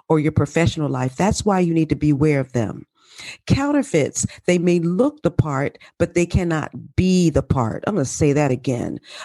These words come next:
Counterfeits may look the part, but they can't be the part. So in, in, in leaders being counterfeit, they may look like the leader. They may even have the title of the leader,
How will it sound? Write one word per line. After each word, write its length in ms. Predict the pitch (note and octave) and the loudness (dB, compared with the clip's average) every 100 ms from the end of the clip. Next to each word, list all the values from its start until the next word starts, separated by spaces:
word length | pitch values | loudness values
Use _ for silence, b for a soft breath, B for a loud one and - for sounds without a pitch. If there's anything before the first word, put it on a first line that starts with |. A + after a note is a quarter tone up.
| B - | B -4
Counterfeits 640 | C4+ C#4 C#4 C4+ F#3 D#3 | 0 2 0 0 -2 0
may 180 | D#3+ D#3 | 0 2
look 480 | D3 F3 A3 A#3+ - | 2 2 0 0 -2
the 80 | D#3+ | -2
part, 380 | - D3 C3+ - B | 0 0 0 -4 B
but 160 | - F3 | -4 0
they 160 | F3 E3 | 0 2
can't 380 | - F3 D3 - C3+ | 0 0 -2 -6 -4
be 200 | A2+ F#3+ | 0 2
the 100 | D#3+ | 2
part. 420 | C3 - B2 F#2 _ B B | -2 -4 -4 -4 _ B B
So 220 | - A3+ - | -2 0 0
in, 180 | G3+ | 0
in, 180 | C#3+ G3 - | 0 -2 -2
in 280 | F3 F#3 F3+ | 0 0 2
leaders 400 | A3+ C4 G3 C#3+ | 2 2 0 0
being 280 | F3 F3 E3 | 0 0 0
counterfeit, 580 | F3+ F3+ E3 - D3+ D3+ | -2 0 -2 -2 -2 0
they 120 | A3+ | 0
may 220 | G#3 D#3+ | 2 2
look 420 | D#3 F#3 B3+ C#4 - | 2 2 2 0 -2
like 280 | F3 D3 - | 0 0 -2
the 80 | |
leader. 400 | C#3+ C#3+ C3+ B2+ C3 B B | -2 0 0 -2 -6 B B
They 160 | A3 A#3+ | -2 0
may 160 | G#3+ | 0
even 320 | G#3 G3+ F3 F3 | 0 0 2 0
have 180 | E3 | 0
the 120 | D3 C#3 | -2 -2
title 580 | - - C4 C4+ G#3 - | -4 -4 -2 0 0 0
of 140 | C3+ | 0
the 80 | C3+ | 0
leader, 520 | C3 B2+ C3 A#2+ | 0 2 2 0